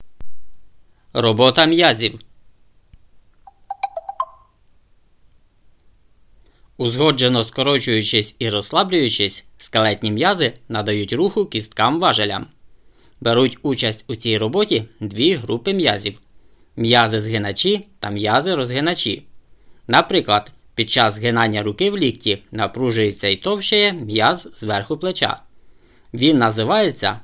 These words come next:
двоголовим м'язом або біцепсом. Біцепс — це м'яз-згинач. М'яз знизу плеча називається триголовим або трицепсом. Трицепс — м'яз-розгинач.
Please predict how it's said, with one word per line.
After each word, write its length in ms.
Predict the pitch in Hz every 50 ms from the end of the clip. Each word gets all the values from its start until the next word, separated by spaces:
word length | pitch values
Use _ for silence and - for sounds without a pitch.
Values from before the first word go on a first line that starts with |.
| - - -
двоголовим 640 | 107 110 117 127 131 196 214 190 151 117 117 110
м'язом 500 | 110 113 117 113 104 98 - 104 101 110 - - - -
або 240 | - 113 113 160 175
біцепсом. 640 | 175 185 - - 104 101 - - - 107 101 110 - - - - - - - _ _ - - -
Біцепс — 580 | 110 110 143 196 196 - 135 - - - - - _ _
це 180 | - - 107 104
м'яз-згинач. 880 | 104 104 107 110 135 143 127 120 131 160 185 175 117 104 - - - - _ - - - _ _ _ _ _ - - - - - -
М'яз 360 | 110 113 127 123 117 104 101
знизу 340 | 98 123 180 214 208 220 196
плеча 460 | - 156 120 - 123 107 107 110 110 -
називається 720 | - 107 107 104 107 107 113 135 170 196 202 196 - 208
триголовим 760 | 196 - 135 151 156 190 202 170 127 107 107 104 104 107 110 - - _ _ _ -
або 260 | 123 110 107 131 147
трицепсом. 640 | - 185 190 139 - 110 95 - - 101 101 98 - - - _ - _ _ _ _ _ - _ _ -
Трицепс — 560 | - - 165 220 214 - 143 110 - - - - - -
м'яз-розгинач. 1000 | 113 113 113 110 110 117 123 131 131 151 147 139 175 190 175 120 98 - - -